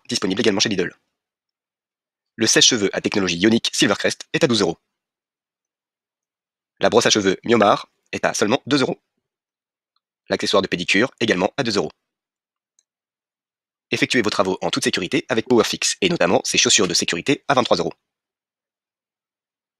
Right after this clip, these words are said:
L'Ivergie nous propose un t-shirt à huit euros, le pantalon de travail Powerfix à treize euros, les chaussettes de travail montantes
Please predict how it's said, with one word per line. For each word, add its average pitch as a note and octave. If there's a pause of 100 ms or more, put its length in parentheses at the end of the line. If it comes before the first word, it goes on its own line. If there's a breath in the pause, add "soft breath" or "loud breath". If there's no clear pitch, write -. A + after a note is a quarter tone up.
(1700)
L'Ivergie G#2
nous F2+
propose F2 (100)
un -
t-shirt -
à E2
huit F2+
euros, G#2+ (380 loud breath)
le G#2
pantalon G2
de F2+
travail F2+
Powerfix -
à B2
treize F2+
euros, E2+ (200)
les G2
chaussettes F#2+
de F#2
travail F2
montantes F2+